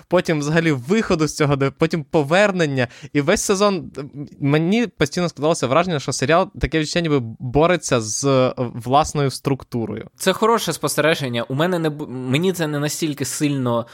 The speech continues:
Speaker 2: різало очі, але, з іншого боку, ми ж зараз і очікуємо, коли ми кажемо про преміальний платформений контент, то ми очікуємо від нього такого. Скажімо так,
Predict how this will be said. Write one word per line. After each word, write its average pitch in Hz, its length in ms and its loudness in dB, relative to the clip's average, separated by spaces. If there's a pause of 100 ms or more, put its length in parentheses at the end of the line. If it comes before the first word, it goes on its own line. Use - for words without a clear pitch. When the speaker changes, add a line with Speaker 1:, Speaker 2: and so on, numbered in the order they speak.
(200)
Speaker 2:
різало 139 680 2
очі, 180 420 0
але, 143 300 2 (260)
з 139 100 -2
іншого 214 260 0
боку, 202 200 0
ми 151 100 0
ж 131 80 -2
зараз 151 360 2
і 131 40 2
очікуємо, 131 800 -2 (160)
коли 143 180 0
ми 151 160 0
кажемо 127 460 -2
про 120 280 0 (340)
преміальний 139 680 2
платформений 120 760 0
контент, 127 640 -2
то 120 100 -2
ми 127 200 0
очікуємо 131 640 -4
від 95 140 -14
нього 101 220 -8
такого. 87 320 -8
Скажімо 190 320 -2
так, 202 160 0